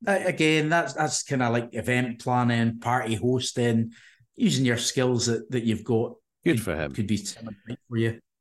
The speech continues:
Speaker 2: Yeah, finally, another fairly common one these days now, I think, personal training or fitness coaching.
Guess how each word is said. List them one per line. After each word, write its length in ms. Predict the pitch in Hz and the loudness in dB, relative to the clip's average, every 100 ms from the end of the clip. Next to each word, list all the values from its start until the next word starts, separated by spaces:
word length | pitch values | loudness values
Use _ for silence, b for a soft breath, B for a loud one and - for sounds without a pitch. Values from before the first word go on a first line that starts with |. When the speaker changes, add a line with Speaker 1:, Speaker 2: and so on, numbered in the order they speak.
| - | -2
Speaker 2:
Yeah, 260 | 175 175 147 | 2 2 2
finally, 320 | 202 220 165 | 2 4 2
another 320 | 147 180 165 | 4 2 2
fairly 360 | - 190 185 135 | 4 4 4 2
common 300 | 131 - 165 | 2 0 0
one 160 | 101 | 0
these 200 | 90 101 | -2 -4
days 260 | - 90 85 | -4 -6 -4
now, 220 | 101 98 | -4 -4
I 120 | 87 | -6
think, 300 | 98 85 92 | -8 -10 -4
personal 360 | 120 151 131 139 | 0 2 2 0
training 460 | - 135 127 120 117 | 4 4 4 2 -2
or 300 | 123 110 113 | -2 -2 -2
fitness 520 | - - - 175 123 | -6 -6 -6 -4 -6
coaching. 520 | - 98 90 - 69 | -4 -8 -8 -10 -14